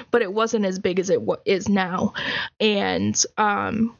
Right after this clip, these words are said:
the thing that started, it ruined it for me there is the game started getting so big.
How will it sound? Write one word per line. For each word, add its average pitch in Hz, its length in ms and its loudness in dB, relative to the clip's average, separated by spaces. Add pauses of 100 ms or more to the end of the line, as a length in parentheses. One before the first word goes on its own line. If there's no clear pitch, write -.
(360)
the 240 180 4
thing 247 300 0
that 226 180 0
started, 202 480 2
it 196 240 0
ruined 214 360 2
it 180 100 -2
for 190 160 0
me 254 260 2
there 240 320 2
is 185 480 0
the 208 200 2
game 214 280 2
started 196 400 0
getting 185 260 2
so 202 360 0
big. 202 440 0